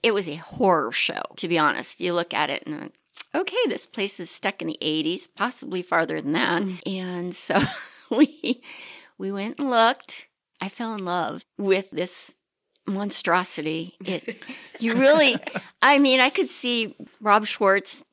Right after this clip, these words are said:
Speaker 1: and Lisa went with us, and I could see their eyes. It was like,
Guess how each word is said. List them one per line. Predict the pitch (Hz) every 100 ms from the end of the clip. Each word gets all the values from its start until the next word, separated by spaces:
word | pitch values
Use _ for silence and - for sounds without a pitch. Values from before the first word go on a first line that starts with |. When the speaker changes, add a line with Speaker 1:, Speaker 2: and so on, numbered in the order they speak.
| -
Speaker 1:
and | 185
Lisa | 180 190 -
went | 175 175
with | 170 165
us, | 160 -
and | 160
I | 170
could | 170 -
see | 175 165
their | 165 160 -
eyes. | 156 160 160 160
It | -
was | - -
like, | 160 160 - -